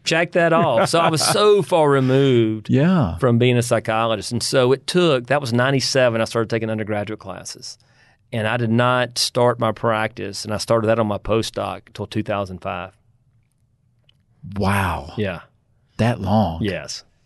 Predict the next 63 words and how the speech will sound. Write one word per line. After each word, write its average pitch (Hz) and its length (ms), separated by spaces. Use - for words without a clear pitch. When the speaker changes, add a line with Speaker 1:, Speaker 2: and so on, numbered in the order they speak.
Speaker 1:
Yeah, 98 200
no 117 220
idea 104 400
it - 80
was 101 160
gonna 101 180
take 95 240
that 85 140
long. 92 220
But 101 120
once, 113 400
you - 60
know, 101 60
once 120 200
I 135 60
made 135 180
my 117 80
mind 123 380
up, 101 240
I - 20
was 104 60
Speaker 2:
Yo, 107 120
Speaker 1:
like, 113 60
Speaker 2:
you 131 140
Speaker 1:
"Okay, 139 140
Speaker 2:
were 139 80
in. 139 140
Speaker 1:
I'm, 123 240
I'm 123 220
gonna, 120 240
I'm 117 100
gonna 120 200
commit 120 340
to 98 200
it." 82 160
Speaker 2:
So - 140
what 165 140
was 160 80
that 160 120
whole 151 120
process 131 500
like 120 320
then? 80 220
Speaker 1:
So 117 180
I 117 80
had 143 80
to 139 60
go 143 180
get, 135 560
I 117 60
had 120 80
to - 80
finish 139 300
that. 117 380
I 110 60
had 113 220
a 110 40
ma-, 110 160
I 117 100
got 110 100
a 107 60
master's 113 440
degree. 101 720